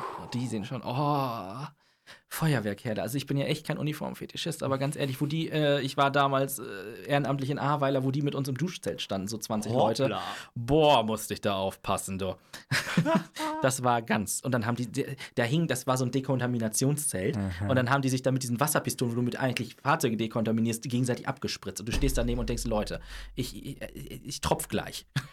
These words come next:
Speaker 2: Ja.
Speaker 1: Ja. <laughs> Aber zurück zum Thema. Was mache ich denn, wenn ich jetzt Feuerwehrmann bin oder so? Oder wie gehe ich damit um? Was mache ich, wenn ich auf,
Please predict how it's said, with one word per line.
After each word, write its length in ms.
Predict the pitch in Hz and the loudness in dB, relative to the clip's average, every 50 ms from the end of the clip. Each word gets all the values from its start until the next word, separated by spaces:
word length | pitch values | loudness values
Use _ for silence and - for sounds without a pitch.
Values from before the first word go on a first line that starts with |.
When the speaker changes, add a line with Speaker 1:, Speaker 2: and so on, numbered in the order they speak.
| - _ _ _ _ _ _ _ _ | -20 _ _ _ _ _ _ _ _
Speaker 2:
Ja. 380 | - 113 104 98 92 92 92 - - - _ _ _ | -4 -2 -2 -2 -2 -4 -8 -10 -14 -18 _ _ _
Speaker 1:
Ja. 200 | 123 107 92 85 - - - - | 2 2 2 0 -4 -10 -6 -4
<laughs> 440 | 320 330 285 262 - - 247 247 185 | -2 -2 0 -2 2 4 4 6 6
Aber 220 | 170 220 233 214 | 6 6 6 6
zurück 240 | 202 214 208 214 208 | 6 4 4 4 2
zum 120 | 226 214 | 0 2
Thema. 260 | 190 196 147 120 107 - - - - | 4 4 4 4 2 0 -2 0 4
Was 180 | 196 233 233 | 4 4 6
mache 260 | 214 196 240 277 - | 6 4 4 4 4
ich 140 | 359 339 - | -2 -2 4
denn, 200 | - 247 208 170 151 | 4 4 6 6 4
wenn 100 | 147 147 | 4 2
ich 120 | 135 135 | 2 2
jetzt 180 | 151 131 - - | 0 0 0 0
Feuerwehrmann 600 | - - 151 131 123 123 120 117 113 110 104 107 | 4 6 6 6 6 6 4 4 4 4 2 2
bin 200 | 104 107 104 107 | 4 4 2 2
oder 180 | - 101 110 104 | 2 2 2 2
so? 100 | 98 127 | 2 2
Oder 120 | 156 165 | 2 2
wie 80 | 165 196 | 0 0
gehe 140 | 196 254 262 | 0 0 0
ich 80 | 262 | 2
damit 300 | - 247 233 214 220 220 | 2 2 2 2 2 2
um? 180 | - 277 294 247 | 2 2 4 4
Was 160 | 190 185 170 | 4 4 4
mache 220 | 214 226 247 233 233 | 4 2 2 2 0
ich, 120 | 226 226 | -2 0
wenn 120 | 233 226 | 0 2
ich 140 | 220 214 214 208 | 2 2 4 4
auf, 180 | 214 220 220 | 4 2 2